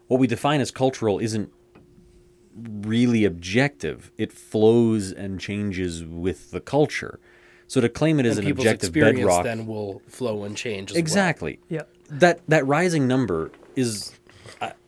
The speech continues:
Speaker 1: I would have to know what kind of statistic that is, because to say that one quarter of people don't identify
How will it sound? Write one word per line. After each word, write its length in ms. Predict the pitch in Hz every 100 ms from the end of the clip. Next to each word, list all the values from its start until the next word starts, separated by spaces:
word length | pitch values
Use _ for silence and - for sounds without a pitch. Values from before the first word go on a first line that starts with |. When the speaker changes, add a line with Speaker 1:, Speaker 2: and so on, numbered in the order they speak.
| _ _ _ _ _ _ _ _ - - - - _ -
Speaker 1:
I 80 |
would 100 | 147
have 220 | 131 156 -
to 60 |
know 520 | 147 113 107 104 104 -
what 320 | 98 104 -
kind 320 | - 104 98
of 160 | 95 82 85
statistic 440 | - - - - 92
that 160 | 92
is, 220 | 101 90 73
because 280 | 98 104 92
to 80 |
say 140 | 101 131
that 160 | 110
one 220 | 101 104 98
quarter 380 | - 104 98
of 120 | 98 -
people 460 | 104 95 85 80 _ _ - 87
don't 220 | 110 101
identify 680 | 92 92 90 90 - 82